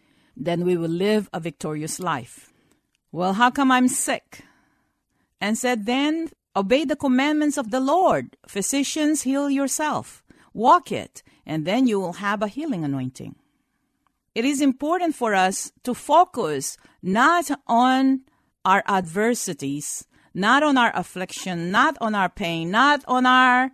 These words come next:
enemies, but let us focus on the goodness of God. Not our own goodness,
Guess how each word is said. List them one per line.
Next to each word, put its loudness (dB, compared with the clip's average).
enemies, -4
but 0
let 0
us -2
focus -2
on -4
the -4
goodness -6
of -14
God. -12
Not 2
our 4
own 2
goodness, -4